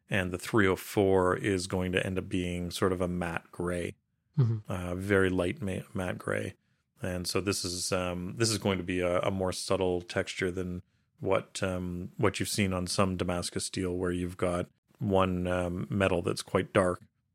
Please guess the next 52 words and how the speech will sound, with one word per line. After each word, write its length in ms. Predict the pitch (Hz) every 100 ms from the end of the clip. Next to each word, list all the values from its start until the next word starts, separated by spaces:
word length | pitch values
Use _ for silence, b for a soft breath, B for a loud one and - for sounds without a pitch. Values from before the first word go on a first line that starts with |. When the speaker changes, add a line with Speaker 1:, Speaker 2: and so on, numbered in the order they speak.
| -
Speaker 1:
and, 200 | 101 95
and 200 | 95 92
so 100 | 98
you 60 |
get 120 | 92
a 40 | 90
heavy 240 | 95 95
contrast 560 | 85 92 98 - 98 -
with 100 | 95
it. 80 | 98
This 120 | 101
is 100 | 98
gonna 160 | 98
be 120 | 90 92
a 60 |
much 280 | 87 - -
subtler 480 | - 92 87 90 95
contrast 640 | - 101 104 - 101 -
between 240 | - - 92
the 80 | 95
two. 180 | - 101 _ _ _ _ _ _ _
Speaker 2:
So 260 | - 151
is 100 | 135
this 300 | 135 139 - - _
Damascus 440 | 143 131 135 139 -
pen 500 | - 131 131 131 131
you've 300 | 131 131 -
been 440 | 135 131 131 135 - _ _ -
working 320 | 143 139 131
on, 40 |
is 60 | 117
this 300 | 123 - 151
strictly 360 | - 135 139
a 60 | 120
prototype, 600 | - - 139 147 165 165
or 40 |
is 60 | 135
this 120 | 131
something 180 | 135 123
you'll 140 | 120
actually 300 | 120 - 127
be 360 | 120 123 123 123 _ _ -
selling 640 | 139 - - 123 113 110
down 200 | 110 123
the 80 | 123
road? 200 | 131 139 135 _ _
Speaker 1:
It 80 | -
depends 280 | 120 170 180
on 100 | 113
how 220 | - 123
much 340 | 120 - -
work 360 | 98 92 95